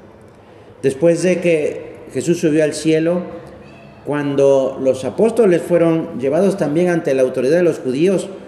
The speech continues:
porque estaban predicando el nombre de Jesús, pues estos judíos les dijeron: "Les ordenamos estrictamente que no enseñen en este nombre,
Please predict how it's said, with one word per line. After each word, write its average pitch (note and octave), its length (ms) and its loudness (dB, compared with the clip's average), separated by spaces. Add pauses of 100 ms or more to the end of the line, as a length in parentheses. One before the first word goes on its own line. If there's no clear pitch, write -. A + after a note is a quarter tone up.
(220)
porque B2 480 0
estaban D#3 580 -4 (220)
predicando D3 600 -2
el C3+ 120 0
nombre D3+ 240 0
de B2+ 120 0
Jesús, F3 500 -4 (420)
pues B2 160 -2
estos F3+ 380 0
judíos G3 340 2
les F#3+ 140 2
dijeron: G3+ 420 0 (440)
"Les D#3+ 200 0
ordenamos G#3+ 560 0
estrictamente A#3 680 0
que F#3+ 120 0
no G3 120 2
enseñen A3+ 600 2
en E3 160 0
este G#3+ 260 0
nombre, F#3+ 500 2